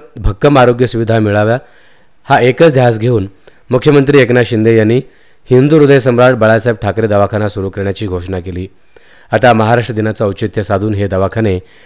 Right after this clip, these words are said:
नागरिकांच्या सेवेत समर्पित होणार आहेत. सार्वजनिक आरोग्य विभागांतर्गत नागरिक आरोग्य वर्धिनी आरोग्य केंद्र बारावा, पंधरावा वित्त आयोगांतर्गत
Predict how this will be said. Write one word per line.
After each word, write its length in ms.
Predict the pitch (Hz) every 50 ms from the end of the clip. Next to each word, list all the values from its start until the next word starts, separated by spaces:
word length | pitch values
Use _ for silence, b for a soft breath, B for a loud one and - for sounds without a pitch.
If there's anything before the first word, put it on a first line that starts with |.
| b b b 110
नागरिकांच्या 680 | 110 113 120 139 147 139 139 123 117 107 - 120 113
सेवेत 300 | - 110 98 98 113 113
समर्पित 460 | - - 95 95 101 98 - - 113 -
होणार 220 | - 92 90 92
आहेत. 240 | 92 90 87 95 92 85 - _ _ _ _ _ _ b b b b b b b b -
सार्वजनिक 500 | - 127 127 147 143 139 147 147 156 156
आरोग्य 320 | 131 120 123 123 117 127 127
विभागांतर्गत 920 | 117 107 110 113 110 117 110 101 101 - 110 104 98 110 113 117 113 -
नागरिक 400 | 117 101 95 92 104 120 117 -
आरोग्य 280 | 104 95 98 95 104 104
वर्धिनी 360 | 98 98 95 90 95 101 113
आरोग्य 300 | 104 98 95 92 98 95
केंद्र 340 | - - 95 95 95 101 104
बारावा, 480 | 90 90 87 92 95 98 101 101 107 117 b b b b b b b _ -
पंधरावा 340 | 107 110 113 123 135 139
वित्त 220 | 131 117 117 - 123
आयोगांतर्गत 680 | 110 104 107 107 110 104 98 92 120 123 120 110